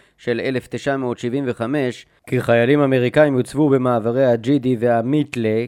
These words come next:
ככוח החירום של המעברים בין ישראל למצרים, כוח לוחם שבניגוד למשקיפי האו"ם מן העבר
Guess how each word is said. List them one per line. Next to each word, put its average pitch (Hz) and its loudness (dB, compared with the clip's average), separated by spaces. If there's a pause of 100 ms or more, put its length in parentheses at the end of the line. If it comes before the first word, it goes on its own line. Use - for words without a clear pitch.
ככוח 139 0
החירום 123 -4
של 120 -2
המעברים 110 -4
בין 117 0
ישראל 117 -4
למצרים, 113 -2 (460)
כוח 123 0
לוחם 127 -2
שבניגוד 117 -4
למשקיפי 110 -4
האו"ם 127 -2
מן 117 -8
העבר 113 -2